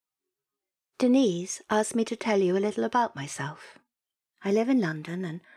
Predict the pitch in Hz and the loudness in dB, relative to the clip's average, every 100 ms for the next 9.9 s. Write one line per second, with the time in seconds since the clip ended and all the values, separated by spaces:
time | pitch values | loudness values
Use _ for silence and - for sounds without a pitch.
0 | _ 226 220 254 277 190 147 - - 160 | _ -2 0 2 2 0 -2 -10 -8 -8
1 | - - _ _ - 220 226 220 - 220 | -10 -18 _ _ -10 -2 0 0 -2 -4
2 | 220 - - 247 190 185 - 180 190 196 | -4 -4 -2 0 -2 -4 -4 -2 -2 -4
3 | - 190 185 185 175 175 185 202 - _ | 0 0 2 -2 -2 -2 -4 -8 -16 _
4 | _ _ _ _ _ _ _ _ _ - | _ _ _ _ _ _ _ _ _ -4
5 | 208 220 202 196 202 220 - - 208 202 | 0 2 2 2 0 -4 -6 -4 -2 -2
6 | 214 - - - 214 - 185 180 190 208 | -4 -6 -4 -2 -2 -2 -2 -2 -6 -14
7 | _ _ _ _ 226 220 269 277 240 214 | _ _ _ _ -2 2 4 4 4 0
8 | - - 214 220 196 175 147 196 - _ | -4 -6 -4 0 0 -2 -6 -10 -16 _
9 | _ - 185 185 180 185 185 165 208 | _ -4 -4 0 0 2 0 -2 -12